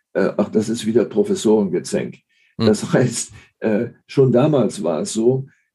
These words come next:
Speaker 1: äh, dass es darauf ankam, rezipiert zu werden durch die Politik, durch den König, wie auch immer, äh, und dann auf diese Weise auch an Mittel zu kommen, um zu forschen. Gerade in der Medizin sind die Beispiele ja reichlich davon. Robert Koch als Beispiel.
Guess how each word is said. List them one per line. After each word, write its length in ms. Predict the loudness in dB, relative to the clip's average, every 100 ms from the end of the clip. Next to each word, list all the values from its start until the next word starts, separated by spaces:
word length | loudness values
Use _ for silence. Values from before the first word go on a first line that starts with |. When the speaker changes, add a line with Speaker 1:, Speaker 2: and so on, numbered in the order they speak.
| -4
Speaker 1:
äh, 260 | 0 0 -2 -6
dass 220 | -2 0
es 100 | -2
darauf 360 | -2 -2 -2 -4
ankam, 680 | -4 -4 -2 0 0 -2 -8 _ _ _
rezipiert 560 | 0 2 -2 0 0 0
zu 200 | -4 -2
werden 420 | -4 -4 -12 -16
durch 140 | -16 -16
die 120 | -10
Politik, 500 | -6 -6 -2 -2 -2
durch 160 | -4
den 160 | -6 -4
König, 360 | 0 -2 -2 -2
wie 120 | -2
auch 100 | -2
immer, 400 | -2 0 0 -4 -12 _ _
äh, 140 | -2
und 640 | 2 0 0 2 0 -2 -4
dann 180 | -2 -2
auf 160 | -2
diese 260 | 0 2 4
Weise 300 | 2 2 0
auch 140 | -2
an 120 | -4
Mittel 240 | -2 -2 -2
zu 160 | -4
kommen, 280 | -2 0 0
um 180 | -2 -4
zu 160 | -6 -2
forschen. 440 | 0 0 -2 -14 _ _ _
Gerade 260 | -4 0 2
in 80 | 0
der 120 | 0
Medizin 520 | 2 0 0 0 0
sind 140 | 0 -4
die 80 |
Beispiele 540 | -2 0 0 0 2 4
ja 120 | 2
reichlich 440 | 2 0 0 -4
davon. 360 | -6 -8 -6 -8
Robert 380 | -6 -4 -6 -4
Koch 180 | -4 -4
als 220 | -8 -6
Beispiel. 440 | -4 -4 -4 -6